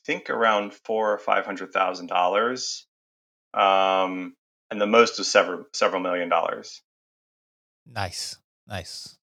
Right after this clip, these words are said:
Speaker 2: So I think that, that should get some people excited about
Speaker 1: Yeah.
Speaker 2: who, who wouldn't want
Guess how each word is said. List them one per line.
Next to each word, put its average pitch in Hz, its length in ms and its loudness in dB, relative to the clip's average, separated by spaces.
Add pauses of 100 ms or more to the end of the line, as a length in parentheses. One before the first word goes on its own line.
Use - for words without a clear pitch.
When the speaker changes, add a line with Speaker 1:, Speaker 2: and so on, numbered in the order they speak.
Speaker 2:
So 110 260 -2
I 104 100 0
think 120 160 0
that, 117 160 6
that 117 100 2
should 110 120 -2
get 101 100 -2
some 98 120 -6
people 107 240 -4
excited 101 380 -2
about 98 160 -2
Speaker 1:
Yeah. 104 300 10
Speaker 2:
who, - 60 -10
who 127 80 -2
wouldn't 117 200 -2
want 110 280 -4